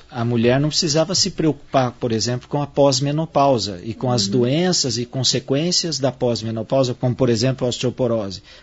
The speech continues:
Speaker 1: Por quê? Porque elas não viviam até lá.
Speaker 2: Hum.
Speaker 1: Graças a Deus que nós estamos nos preocupando com isso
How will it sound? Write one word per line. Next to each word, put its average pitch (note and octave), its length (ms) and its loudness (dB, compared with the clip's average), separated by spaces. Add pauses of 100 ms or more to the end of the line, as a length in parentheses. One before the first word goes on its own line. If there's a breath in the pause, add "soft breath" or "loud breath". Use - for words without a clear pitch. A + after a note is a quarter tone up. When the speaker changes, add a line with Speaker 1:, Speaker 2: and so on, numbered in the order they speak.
(100)
Speaker 1:
Por E3+ 140 4
quê? A#2 280 0 (300 loud breath)
Porque C3+ 160 -4
elas A2 160 -2
não A#2 100 2
viviam B2 460 0
até G#2+ 220 -4
lá. - 340 -6
Speaker 2:
Hum. G#3 300 -4
Speaker 1:
Graças B2+ 520 4
a C3+ 60 4
Deus A#2+ 400 -2
que - 120 -6
nós D#3 260 -2
estamos B2+ 360 -2
nos A2 200 -6
preocupando A#2 520 -4
com A2+ 160 -8
isso C#3 200 -2